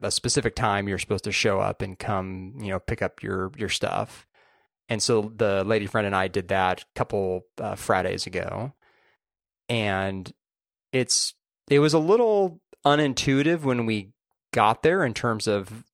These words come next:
exactly what our options were, but once we figured out the options, it, it was, it was great. Um, you basically had two ways you could get the stuff. You could either have somebody literally bring it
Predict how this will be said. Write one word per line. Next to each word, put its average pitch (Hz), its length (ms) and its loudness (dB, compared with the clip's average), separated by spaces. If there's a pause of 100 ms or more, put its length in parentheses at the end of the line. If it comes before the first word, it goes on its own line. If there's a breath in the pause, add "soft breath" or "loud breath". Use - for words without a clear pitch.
(120)
exactly 110 520 2
what 104 180 2
our 95 180 4
options 98 400 0
were, 165 200 2
but 120 180 2
once 107 240 -4
we 104 140 -6
figured 98 400 -4
out 98 320 2
the 139 120 2
options, 139 460 0
it, 98 160 -4
it 104 140 -4
was, 101 200 -4
it 117 120 -6
was 98 180 -4
great. 117 360 -2 (600)
Um, 53 580 -6 (420)
you 135 100 0
basically 131 380 2
had 107 160 0
two 127 200 2
ways 107 300 0
you 110 80 -6
could 107 160 -8
get 113 140 0
the - 80 -2
stuff. 190 260 4
You 143 80 2
could 117 140 0
either 107 260 2
have 107 180 2
somebody 104 600 0 (480)
literally 110 480 2
bring 104 300 -4
it - 180 -8